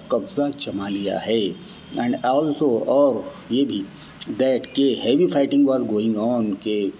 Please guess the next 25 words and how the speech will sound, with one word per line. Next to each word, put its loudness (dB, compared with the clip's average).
बहुत -2
सख्त -4
जंग 2
चल 2
रही -2
है। -2
After -4
consulting 2
him, 2
उनसे 4
मशवरा 2
लेकर, 0
and 2
निर्मल 2
चंद्र 2
विज, 0
और 0
निर्मल -2
चंद्र 0
जी 0
से -4
मशवरा -2
लेकर, -4
we 2
decided, -4